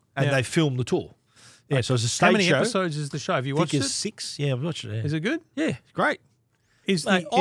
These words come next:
Speaker 2: are
Speaker 1: love
Speaker 2: the, are
Speaker 1: that
Speaker 2: the
Speaker 1: show.
Speaker 2: episodes in it, or are they just clips, like, bits?
Speaker 1: No, no, they just have bits, and the, and, and it's the, the show is mainly them getting ready for the show.
Speaker 2: Right.
Speaker 1: And then sort of, you know, smart ass comments and sort of, you know, they're all real, they all, they riff like us, you know, they really, they take the piss and, and
Speaker 2: Yeah,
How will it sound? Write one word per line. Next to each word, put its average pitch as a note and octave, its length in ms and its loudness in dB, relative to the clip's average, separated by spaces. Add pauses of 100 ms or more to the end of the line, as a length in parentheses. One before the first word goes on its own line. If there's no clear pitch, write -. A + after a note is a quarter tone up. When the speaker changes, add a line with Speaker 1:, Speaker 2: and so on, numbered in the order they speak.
Speaker 2:
are - 40 4
Speaker 1:
love G3+ 320 4
Speaker 2:
the, G3+ 60 2
are G3 60 6
Speaker 1:
that G3 120 2
Speaker 2:
the A3 80 2
Speaker 1:
show. A3+ 60 2
Speaker 2:
episodes G#3+ 400 0
in E3 180 -2
it, D#4 240 -4
or F#3 280 2
are E3+ 40 0
they E3 240 0
just D#3 300 -6
clips, - 420 -6
like, D3 200 -4
bits? C#3 280 -2
Speaker 1:
No, C#3+ 400 4
no, C3+ 180 0
they B2+ 200 0
just B2 220 -4
have A#2 180 0
bits, - 380 -6
and B2 160 -2
the, C3 60 2 (140)
and, C3+ 120 2
and C#3 180 -2
it's B2+ 200 -4
the, C3 180 0
the B2+ 160 -2
show A#3 300 0
is C3+ 140 -2
mainly C3+ 300 -2
them B2+ 220 -2
getting A#2 260 -4
ready C3+ 180 -4
for A#2 120 -10
the G#2 80 -8
show. - 160 -12 (440)
Speaker 2:
Right. G#2 380 -6
Speaker 1:
And A#2 140 0
then B2+ 160 0
sort A#2+ 180 -2
of, A2+ 60 0
you A#2+ 80 0
know, A2 80 -4
smart B2 280 -2
ass A2 140 -2
comments A#2 340 -4
and G#2+ 200 -6
sort A#2+ 180 -4
of, G2+ 120 -8
you A#2+ 80 -2
know, A2+ 100 -4
they're A#3+ 180 -2
all F#4+ 100 0
real, G#3+ 180 2
they F3 200 2
all, A3 360 2 (300)
they F3+ 140 6
riff G#3+ 260 2
like F3+ 200 4
us, D3 240 0
you B2 40 -2
know, C3 120 2
they D#3 120 4
really, D3 280 4
they C#3+ 140 4
take D#3+ 240 0
the B2+ 60 -6
piss D#3 300 0
and, B2+ 160 -2
and B2 100 2
Speaker 2:
Yeah, D3+ 80 4